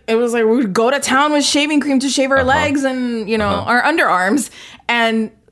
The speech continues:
Speaker 1: that could be a solution. You might be onto something. <laughs>
Speaker 2: It, it's possible. Um, I thought another option, like,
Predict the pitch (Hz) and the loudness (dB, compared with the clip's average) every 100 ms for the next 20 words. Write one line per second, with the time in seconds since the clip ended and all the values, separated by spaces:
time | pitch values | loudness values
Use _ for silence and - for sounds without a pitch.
0 | - 214 285 311 - 285 311 294 277 269 | -8 -2 -2 -2 -2 0 0 0 0 2
1 | - 240 302 294 226 233 240 269 214 220 | 2 0 0 2 2 4 2 -2 -2 -2
2 | 269 240 - 170 262 285 240 - - - | -2 -4 -2 -2 -4 0 -2 -2 -12 -20
3 | - 92 - - 87 90 95 82 90 - | -8 -6 -6 -4 -2 -2 -2 -8 -10 -12
4 | - 98 95 101 120 104 101 101 110 98 | -6 -4 -4 -2 -2 -2 -2 0 2 2
5 | 107 - 113 107 95 90 87 | 0 -2 -4 -4 -2 -2 -2